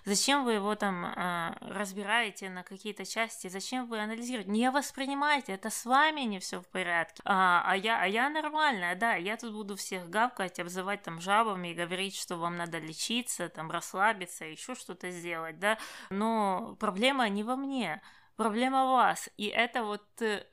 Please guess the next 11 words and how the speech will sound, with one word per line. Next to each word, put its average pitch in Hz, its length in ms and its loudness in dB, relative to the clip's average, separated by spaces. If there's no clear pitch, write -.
ну, 208 200 -2
всё 240 640 2
всегда 214 600 2
они 185 340 -2
идут 208 300 -6
по 180 260 4
одному 190 460 0
и 202 100 -4
тому 196 260 -2
же 202 160 -8
сценарию. 175 800 -4